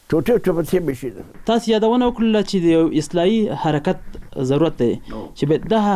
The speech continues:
Speaker 2: حرکت څه ډول اوسي او د چا د خوا نه؟
Speaker 1: دا، دا خو حرکت اصل دا دی چې کسانو چې دا د افغانستان مشران دي، علما دي،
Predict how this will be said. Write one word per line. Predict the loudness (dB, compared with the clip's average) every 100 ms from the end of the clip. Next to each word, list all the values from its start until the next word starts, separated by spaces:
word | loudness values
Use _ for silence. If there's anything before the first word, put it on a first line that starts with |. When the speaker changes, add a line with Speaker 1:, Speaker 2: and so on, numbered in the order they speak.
| 0
Speaker 2:
حرکت | 0 0 -2
څه | 0 2
ډول | 2 2
اوسي | 0 0
او | -2
د | 0 -2
چا |
د | -4
خوا | -2 -4
نه؟ | -6 -8 -8 -8 -10 -2
Speaker 1:
دا، | 0 0 -2 -6 -4 -2 2
دا | 0
خو | 0 0
حرکت | 0 0 -2 -2
اصل | -2 -2 -2
دا | -2
دی | 0 -2
چې | -2 -2 0
کسانو | -2 0 0 0
چې | 0
دا | 0 2
د | 2 0 -2 -10 -18 -4 -2
افغانستان | 0 0 0 0 2
مشران | 2 0 0 0 2 2
دي، | 2
علما | 2 2 2 2 0 2
دي، | 2 2